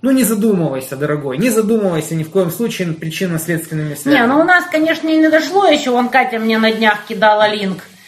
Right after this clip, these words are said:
Speaker 2: Какой-то там афганский беженец изнасиловал тринадцатилетнюю.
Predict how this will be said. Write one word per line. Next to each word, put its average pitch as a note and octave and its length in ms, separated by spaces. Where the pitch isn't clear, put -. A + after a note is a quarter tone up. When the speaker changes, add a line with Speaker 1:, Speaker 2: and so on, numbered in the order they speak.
Speaker 2:
Какой-то C#4+ 460
там B3+ 180
афганский B3+ 580
беженец B3 600
изнасиловал A#3+ 840
тринадцатилетнюю. D#4 1300